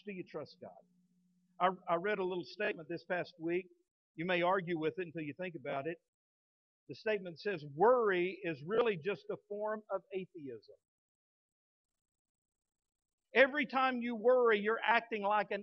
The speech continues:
atheist. You don't believe God. You're saying, "It all depends on me. If it's to be, it's up to me." That's a bunch of ho-, that's not found in the Bible, guys. Your Heavenly Father has a big hand in all this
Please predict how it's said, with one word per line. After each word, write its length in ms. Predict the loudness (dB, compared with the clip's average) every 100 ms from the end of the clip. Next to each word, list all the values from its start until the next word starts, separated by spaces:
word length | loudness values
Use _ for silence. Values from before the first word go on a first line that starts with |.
| -4
atheist. 800 | -6 -6 _ -14 -12 -12 -18 -20 _ _ _ _ _ _ _ _ _
You 80 | -4
don't 140 | -4 -2
believe 300 | -2 -2 0
God. 320 | 0 0 -2
You're 100 | -2
saying, 320 | 2 2 4
"It 80 | 4
all 160 | 4
depends 380 | 4 -2 -4 0
on 220 | 2 2
me. 460 | 2 2 0 -2 -8 _ _ _ _ _ _ _ _ _ _ _
If 160 | -2 0
it's 240 | -4 -6 -6
to 80 | 2
be, 120 | 4
it's 440 | 4 4 4 6
up 200 | 6 6
to 100 | -2
me." 540 | 2 4 4 0 -4 -8 _ _ _ _ _ _ _ _ _ _ _ _ _ _ -10
That's 120 | -8
a 40 |
bunch 180 | -6 -6
of 80 | -4
ho-, 220 | -4 -2 -2
that's 200 | -2 -2
not 260 | -4 -2
found 260 | -4 -4 -4
in 100 | -6
the 60 |
Bible, 580 | -2 -2 -2 -6 -10 -12 -6
guys. 320 | -6 -4 -10 -20 _ _ _ _ _ _ _ _ _ _ _ -2
Your 220 | 2 4
Heavenly 420 | 6 6 4 -2 2
Father 320 | 4 4 4
has 200 | 4 0
a 60 |
big 280 | -2 -4 -2
hand 300 | -2 -2 0
in 100 | 0
all 320 | 2 4 2 0
this 160 | -4